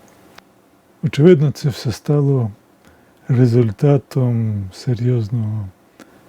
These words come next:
скорочення доступності чіпів на ринку, і навіть самі китайці змушені заміщати чіпи від S T Microelectronics чимось, чим, що виготовляють їхні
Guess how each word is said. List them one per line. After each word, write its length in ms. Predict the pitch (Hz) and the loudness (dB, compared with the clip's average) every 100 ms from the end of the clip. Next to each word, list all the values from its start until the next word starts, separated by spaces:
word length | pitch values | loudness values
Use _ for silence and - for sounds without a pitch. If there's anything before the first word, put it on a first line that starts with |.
| _ _ | _ _
скорочення 1300 | - - 127 123 127 - 127 117 113 113 107 110 107 107 117 _ _ - | -16 0 4 6 4 2 0 2 2 2 2 0 0 -2 -4 _ _ -2
доступності 720 | 123 - 147 - 110 - - 113 | -2 2 0 0 -4 -6 -10 -8
чіпів 340 | - 156 - | -2 0 2
на 180 | 165 170 | 4 4
ринку, 440 | 170 180 160 - 147 _ - - - | 4 2 0 -4 -6 _ -20 -20 -4
і 20 | 127 | -2
навіть 280 | 117 113 | -2 -4
самі 240 | - 131 113 | -4 -4 -4
китайці 580 | - - 156 160 - - 120 _ - _ _ | -4 -4 0 2 0 -8 -16 _ -20 _ _
змушені 760 | 131 110 135 131 - 127 113 113 | -2 4 6 6 2 -2 0 0
заміщати 1000 | 107 120 120 - - 120 104 - 107 107 | -2 0 0 -2 -4 -2 -2 -4 -4 -4
чіпи 300 | - 120 - | -4 -4 0
від 180 | 117 104 - - | 0 0 -6 -4
S 240 | - - 127 | -4 -2 -2
T 200 | 120 120 | 0 0
Microelectronics 920 | 139 160 170 160 - 226 202 - - - - - - _ _ - | 0 2 2 0 -4 -2 0 -2 -6 -20 -20 -20 -20 _ _ -8
чимось, 540 | - 175 175 135 - - _ _ - - _ _ _ _ | 2 4 6 4 -2 -16 _ _ -20 -20 _ _ _ _
чим, 520 | - 135 127 127 123 92 | -2 2 4 4 0 -2
що 340 | - - 147 | -2 4 6
виготовляють 840 | 123 107 113 127 123 127 123 110 | 6 4 4 2 4 6 4 2
їхні 320 | 131 107 - | 0 -2 -2